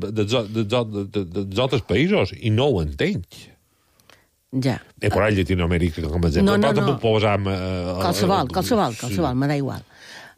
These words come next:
Speaker 2: Ehm, mem, a altres països són més estrictes en sos nouvinguts, en què s'han d'adaptar en el país allà on ara són.
Speaker 1: Totalment d'acord.
Speaker 2: Aquí no, a Espanya no,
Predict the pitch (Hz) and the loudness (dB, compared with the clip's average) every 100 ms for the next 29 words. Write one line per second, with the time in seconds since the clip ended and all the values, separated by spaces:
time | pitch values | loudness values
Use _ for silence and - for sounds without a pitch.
0 | - 214 190 185 180 175 165 156 _ _ | -2 2 4 4 2 2 -2 -6 _ _
1 | _ - 139 127 - - _ _ _ _ | _ -2 -2 -2 -10 -20 _ _ _ _
2 | _ _ - - - 160 202 - 226 - | _ _ -20 -20 -4 0 2 2 0 2
3 | 180 214 190 135 214 - - _ _ - | 2 2 2 0 -2 -8 -18 _ _ -20
4 | - - _ _ - - 214 220 220 _ | -20 -20 _ _ -4 2 4 4 2 _
5 | _ 190 220 196 185 - 214 226 - 156 | _ 4 4 2 -2 -4 -2 -2 -2 -2
6 | 165 214 - - _ _ _ 196 202 196 | -2 -4 -12 -20 _ _ _ -2 2 4
7 | 196 202 208 - - 190 170 185 180 160 | 4 4 2 -2 -2 0 2 2 2 4
8 | 156 180 190 233 - - - _ _ _ | 4 4 2 0 -10 -16 -20 _ _ _
9 | - 175 165 214 233 247 226 214 - - | -2 0 0 0 2 4 4 2 0 -4
10 | 214 277 - _ - 208 190 - 208 226 | -4 -4 -10 _ -2 0 0 0 0 2
11 | 214 202 180 170 156 139 127 110 87 - | 2 2 0 0 0 -2 -6 -10 -10 -4
12 | 98 95 95 92 85 - 78 71 - - | -2 0 -2 -2 -4 -2 -2 -2 -4 -4
13 | 208 269 262 170 139 - _ - - 226 | 0 4 4 4 0 -6 _ -8 -2 2
14 | 226 226 233 208 | 4 4 2 -2